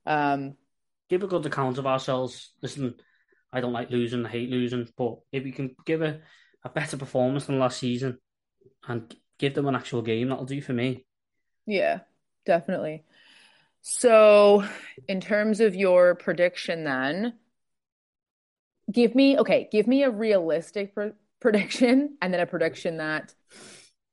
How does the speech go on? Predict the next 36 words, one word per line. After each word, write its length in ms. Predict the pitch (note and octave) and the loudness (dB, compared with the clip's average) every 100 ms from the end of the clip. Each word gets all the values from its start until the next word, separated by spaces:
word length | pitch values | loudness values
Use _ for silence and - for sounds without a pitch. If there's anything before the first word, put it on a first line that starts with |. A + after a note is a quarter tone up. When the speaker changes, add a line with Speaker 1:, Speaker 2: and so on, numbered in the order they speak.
| _ _ _ - | _ _ _ -10
Speaker 2:
A 80 | C3 | -4
realistic 560 | D#3 D#3 D3+ D#3 D3 | -2 0 -2 -6 -4
Speaker 1:
you 180 | F#3 F#3+ | 2 2
hope 180 | F3 E3 | 4 2
Speaker 2:
prediction. 140 | B2+ | 2
Speaker 1:
for, 360 | D3+ C#3 C#3 - | -2 -2 -2 -6
you 140 | D3 | -4
hope 240 | C#3+ C3+ - | -2 -4 -6
for. 300 | - - C#3 _ _ _ _ _ _ | -8 -6 -8 _ _ _ _ _ _
Speaker 2:
I 40 | B2+ | -10
think 200 | D3 C#3+ | -6 -6
it'll 140 | C#3+ | -6
be 360 | C3 C3+ B2+ B2 | -4 -2 -2 -4
realistically 600 | C#3+ C#3 C3+ - - C#3 | -4 -4 -6 -10 -10 -8
three 280 | B2 C3 C3 | -8 -6 -4
one 180 | B2 A#2+ | -4 -4
Tottenham. 480 | - C#3+ D3+ D3+ - _ _ - | -8 -8 -6 -6 -10 _ _ -10
Speaker 1:
Mm. 300 | E3 D#3 C#3+ - _ _ _ _ _ _ _ _ _ _ | -8 -6 -8 -12 _ _ _ _ _ _ _ _ _ _
Speaker 2:
Hoping 640 | - - C3 B2 D3+ C3 A#2 _ _ _ _ _ _ _ _ _ _ _ _ | -16 -4 -2 -2 -2 -4 -6 _ _ _ _ _ _ _ _ _ _ _ _
it'll 60 | A#2+ | -6
be 100 | A#2 | -6
one 240 | A2+ A2+ | -4 -6
nil 180 | A2+ A2 | -6 -8
Everton. 420 | A2+ A2 - A2 _ _ _ _ _ _ _ _ _ _ _ _ _ | -10 -12 -14 -14 _ _ _ _ _ _ _ _ _ _ _ _ _
Let's 160 | C#3+ - | -10 -4
go 140 | D3+ | 0
one 300 | C#3 C3 B2+ | 0 2 2
nil 120 | A#2+ | 0
Everton. 260 | A#2 B2 C3 | 0 -4 -6
I'm 120 | D#3+ | -2
going 200 | D3+ D3 | 0 0
for 100 | D3 | -2
it. 120 | C#3+ - | -6 -4
One 180 | D3+ D3 | -2 0
nil 160 | C3 | 0
Everton. 320 | B2+ C3 B2+ | -2 -4 -10